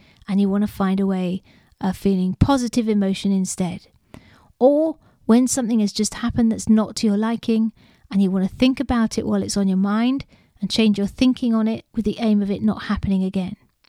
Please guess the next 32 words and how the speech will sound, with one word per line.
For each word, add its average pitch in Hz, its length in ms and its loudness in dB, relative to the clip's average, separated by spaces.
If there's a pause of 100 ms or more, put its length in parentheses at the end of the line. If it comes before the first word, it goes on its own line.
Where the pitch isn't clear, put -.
(960)
It's 247 220 2
impossible 269 800 2
for 196 200 -2
us 190 220 -2
when 208 160 4
we're 208 120 0
feeling 202 500 0
very 233 480 0
negative 196 460 -4
about 180 300 -4
something 196 500 -4
that's - 160 -10
happened 202 500 -4 (480)
to - 140 2
jump 233 580 0 (380)
to - 100 2
the 220 240 2
opposite 247 540 0
feeling 196 440 0
right 190 300 -2
away. 196 480 -2 (440)
So - 140 -4
the 220 180 2
aim 277 380 0 (160)
of 214 160 2
this 214 320 0 (100)
is 208 180 0
to 214 120 0
gradually 226 800 0
shift - 520 -2
your 220 200 2
thoughts - 640 -6